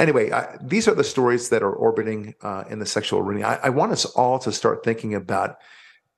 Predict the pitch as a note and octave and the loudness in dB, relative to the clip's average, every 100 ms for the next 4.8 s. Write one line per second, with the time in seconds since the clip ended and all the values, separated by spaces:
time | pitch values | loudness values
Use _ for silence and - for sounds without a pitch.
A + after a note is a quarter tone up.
0 | - G#2+ G2 F2 - A2 C3+ F#2 A#2 A#2+ | -4 -2 0 -4 -4 0 0 4 2 4
1 | A#2+ - G#2+ G2 G2 F#2 - - A2+ G#2 | 0 0 0 0 -8 -14 -14 -4 0 2
2 | G#2 F#2 - - - G#2 G2+ G2+ - - | 0 -2 -10 -8 -4 -2 -2 -4 -4 -2
3 | F2+ G2 G#2+ G#2+ - - _ _ _ _ | 0 2 2 2 -4 -8 _ _ _ _
4 | _ - - B2+ A#2 - - - | _ -2 0 0 0 -2 -4 -6